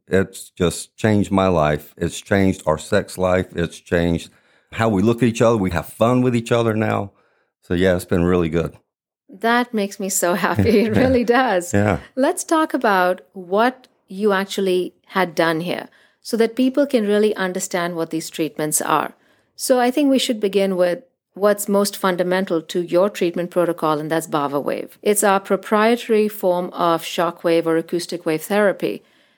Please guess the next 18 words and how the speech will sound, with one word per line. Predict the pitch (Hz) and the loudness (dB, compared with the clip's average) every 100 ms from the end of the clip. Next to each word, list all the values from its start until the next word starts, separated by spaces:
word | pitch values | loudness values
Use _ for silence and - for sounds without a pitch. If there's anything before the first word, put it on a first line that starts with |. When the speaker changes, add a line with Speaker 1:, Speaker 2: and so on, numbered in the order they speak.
| _ | _
Speaker 2:
And | 220 226 | -2 2
that's | 277 381 - | 2 0 -4
critical | - 302 277 185 165 | 0 0 2 0 0
because | 185 185 196 190 | -2 0 0 0
the | 190 | 0
number | 202 226 | 0 0
one | 240 233 220 | 0 -2 -2
cause | 196 180 | -4 -4
of | 175 | -4
E | 170 | -6
D | 170 170 170 | -4 -4 -2
is | 170 160 156 - _ _ _ _ _ | -2 -2 -2 -4 _ _ _ _ _
poor | 208 190 175 | 2 2 2
blood | 190 233 269 | 0 0 0
flow | - - | -2 -2
in | 160 147 | -2 -2
vessels. | 151 - - - - _ _ _ - | -4 -6 -10 -10 -14 _ _ _ -2
And | 196 196 190 185 | 2 4 2 -2